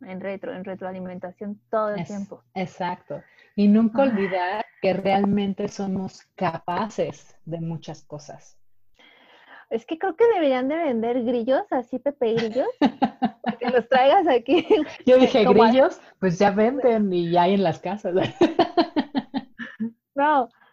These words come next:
Speaker 1: casi pro-, co-, programados, así.
Speaker 2: Ah. <laughs>
Speaker 1: Y que los traigas aquí como aretes y todo el tiempo te estén recordando eso, ¿no?
Speaker 2: Mm.
Speaker 1: O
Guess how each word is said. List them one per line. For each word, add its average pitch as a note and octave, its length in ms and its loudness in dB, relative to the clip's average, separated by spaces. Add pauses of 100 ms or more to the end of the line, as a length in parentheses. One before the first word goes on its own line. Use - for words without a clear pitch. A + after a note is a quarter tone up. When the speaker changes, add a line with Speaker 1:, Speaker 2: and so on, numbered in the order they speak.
(180)
Speaker 1:
casi A#3 420 -2
pro-, B3+ 260 0
co-, A#3+ 280 0
programados, A#3+ 840 0 (100)
así. G3+ 220 -6
Speaker 2:
Ah. G3 300 4
<laughs> C4 240 0 (220)
Speaker 1:
Y A3+ 60 -6
que A#3+ 120 2
los A#3+ 220 4
traigas C#4+ 480 2
aquí A#3+ 440 0
como C4 260 0
aretes A3 420 -2 (160)
y B3 100 -8 (140)
todo A#3 140 2
el B3+ 120 0
tiempo B3 300 -6
te B3+ 80 -20
estén A3+ 260 -10
recordando G3 540 -10
eso, F#3+ 200 -20 (840)
¿no? F3+ 240 -8
Speaker 2:
Mm. A#3 100 -12
Speaker 1:
O A3+ 60 -20